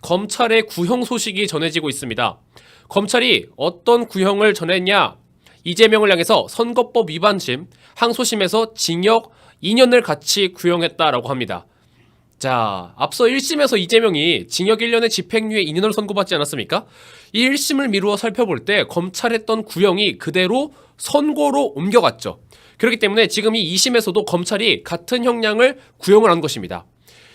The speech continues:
이 일 심의 결과로 미루어 볼 때 우리가 그럼 예상할 수 있는 게 있습니다.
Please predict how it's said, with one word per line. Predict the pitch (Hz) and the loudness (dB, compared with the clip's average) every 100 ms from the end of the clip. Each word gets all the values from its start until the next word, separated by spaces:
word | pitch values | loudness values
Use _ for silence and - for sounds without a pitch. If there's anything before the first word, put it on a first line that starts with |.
| - | -4
이 | 220 | 0
일 | 277 | 2
심의 | - 349 349 | 2 2 2
결과로 | 220 208 233 208 | 2 2 2 2
미루어 | 165 214 | 2 0
볼 | 170 | 0
때 | 160 | -4
우리가 | 165 180 208 | -4 -4 -4
그럼 | 175 170 180 92 | -2 0 -2 -4
예상할 | 127 220 254 | -4 0 0
수 | 254 | 0
있는 | 202 190 | -2 -4
게 | 180 | -4
있습니다. | 147 117 110 165 92 | -6 -6 -2 -2 -2